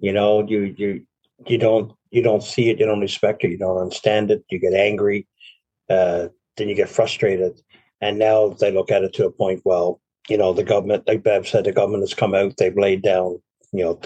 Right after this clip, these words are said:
the policies of what's going to happen, you know, what they can expect for the homes that are gone or what they have or it's coming down. So they know the cost of what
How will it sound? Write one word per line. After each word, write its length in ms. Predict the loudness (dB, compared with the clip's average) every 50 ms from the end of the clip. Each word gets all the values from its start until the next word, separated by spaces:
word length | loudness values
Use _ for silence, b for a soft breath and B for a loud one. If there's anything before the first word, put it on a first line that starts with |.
| -6
the 80 | -4 -4
policies 580 | -2 0 2 2 2 2 0 0 -2 -4 -4 -2
of 60 | -2
what's 220 | -2 -2 -4 -4
going 240 | -2 -2 0 0 0
to 80 | -4 -4
happen, 420 | -4 -4 -4 -2 -2 -4 -4 -4 -10 B B B B B B B
you 80 | 0 2
know, 80 | 2 4
what 220 | 4 2 2 2
they 120 | 0 0
can 200 | 2 2 2 2
expect 420 | 0 0 -2 0 0 0 0 -2 -2
for 80 | 0
the 120 | 0 2 2
homes 360 | 2 2 2 2 2 0 0
that 160 | 0 0 0 -4 _ _ _ -18 -8 -2
are 140 | -2 -2 0
gone 360 | 2 2 2 2 2 2 2
or 80 | 2 0
what 220 | 0 -2 -2 -2
they 160 | -2 0 0
have 240 | 0 0 0 0 -2
or 60 | -2
it's 160 | -4 -4 -4
coming 280 | -4 -4 -4 -4 -4 -2
down. 280 | -2 -2 -2 -2 -2 -4 -4 -6 B B B B B B B B
So 120 | 0 2
they 100 | 2 2
know 180 | 2 2 2 2
the 80 | 0 -2
cost 560 | -4 -2 0 2 2 2 0 -4 -6 -4 -4
of 120 | -4 -2 0
what 200 | -2 -2 -2 -4